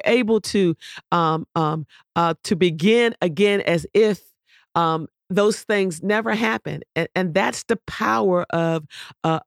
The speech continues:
uh, embracing newness. Um, our apostle has, has,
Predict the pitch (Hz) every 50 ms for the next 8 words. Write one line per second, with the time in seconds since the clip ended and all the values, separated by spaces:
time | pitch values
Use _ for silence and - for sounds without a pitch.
0 | _ - 165 165 160 - _ _ _ - - _ - - _ - 156 160 160 175
1 | 160 151 151 175 202 220 208 - - 196 185 165 147 143 156 175 175 175 170 156
2 | 131 131 - 131 - - - _ _ - - - - - - 170 160 156 151 147
3 | 139 147 143 _ _ - - - - - 196 196 185 175 - - 208 202 208 208
4 | - 190 170 175 175 170 151 151 151 147 - _ _ _ _ _ - 156 170 156
5 | 143 -